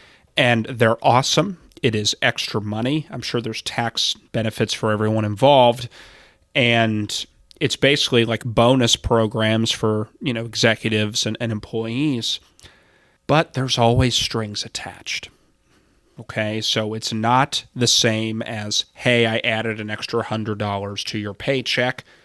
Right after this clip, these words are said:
The money's in your bank account. Do whatever you want." Okay, um, but it's also not just stock. "Here's a share of stock.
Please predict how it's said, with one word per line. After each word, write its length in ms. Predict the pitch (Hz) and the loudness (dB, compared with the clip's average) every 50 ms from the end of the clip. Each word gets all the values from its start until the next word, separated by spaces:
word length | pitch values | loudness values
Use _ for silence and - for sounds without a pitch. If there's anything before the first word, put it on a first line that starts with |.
| _ _ _ _ _ _ | _ _ _ _ _ _
The 100 | - 110 | -2 0
money's 380 | 107 104 101 101 104 104 - 113 | 0 -2 -2 -2 -4 -4 -2 -4
in 100 | 104 104 | -4 -4
your 100 | 104 104 | -6 -4
bank 300 | 107 107 110 110 107 - | -2 0 0 0 -2 -4
account. 400 | 107 - - 107 107 104 - 110 | -8 -4 0 0 0 0 -2 -6
Do 180 | 101 110 104 101 | -4 -4 -4 -2
whatever 480 | 98 101 101 98 98 95 95 110 101 | -2 -2 0 0 -2 -2 -2 -4 -6
you 180 | 101 101 98 98 | -4 -4 -6 -8
want." 500 | 101 104 101 101 101 - _ - - - _ _ _ _ _ _ _ - - | -8 -10 -12 -12 -16 -12 _ -12 -12 -12 _ _ _ _ _ _ _ -16 -14
Okay, 480 | 110 107 - - 110 107 104 104 104 - - - - - - - - - | -14 -14 -6 -2 0 0 0 0 -4 -6 -12 -18 -20 -20 -20 -20 -4 2
um, 260 | 123 117 117 113 117 | 2 4 4 4 2
but 180 | 117 - 127 127 | 2 4 4 4
it's 140 | 123 - - | 2 2 4
also 380 | 185 208 185 - - 170 160 | 4 4 4 4 2 2 2
not 280 | 131 113 117 120 - - | 2 0 -2 -4 -6 -4
just 380 | - 127 123 135 - - - - _ _ _ | -2 0 0 0 -2 -6 -8 -14 _ _ _
stock. 540 | - - - - 190 185 147 127 - - | 0 0 4 4 4 4 4 2 -2 -6
"Here's 340 | - - - 127 123 120 - | -20 -6 0 0 0 2 2
a 60 | 123 | 0
share 320 | 117 - - 123 117 113 113 | 0 2 2 2 2 0 0
of 100 | 107 - | 0 -2
stock. 460 | - - 135 135 135 139 143 - | 0 2 2 2 2 0 -2 -4